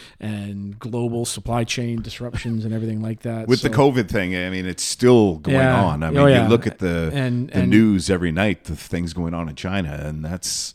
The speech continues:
Speaker 1: Yeah, and then try, and trying to, uh, again, predict numbers when we're rebounding out, and,
Speaker 2: Yeah.
Speaker 1: and from that drop, we lost a ton of registrations. And what are we actually gonna be at? We don't wanna under order, but we don't have the financial backing to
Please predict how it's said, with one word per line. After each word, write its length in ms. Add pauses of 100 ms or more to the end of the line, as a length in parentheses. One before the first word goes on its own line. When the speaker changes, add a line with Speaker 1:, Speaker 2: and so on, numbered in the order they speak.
(100)
Speaker 1:
Yeah, 500
and 160
then 120
try, 180
and 100
trying 160
to, 720
uh, 60
again, 380
predict 360
numbers 540
when 160
we're 100
rebounding 640
out, 340
and, 120
Speaker 2:
Yeah. 120
Speaker 1:
and 140
from 140
that 180
drop, 480
we 80
lost 320
a 60
ton 180
of 80
registrations. 760
And 120
what 100
are 40
we 100
actually 260
gonna 140
be 240
at? 220
We 80
don't 100
wanna 180
under 220
order, 400
but 220
we 80
don't 160
have 160
the 80
financial 440
backing 340
to 80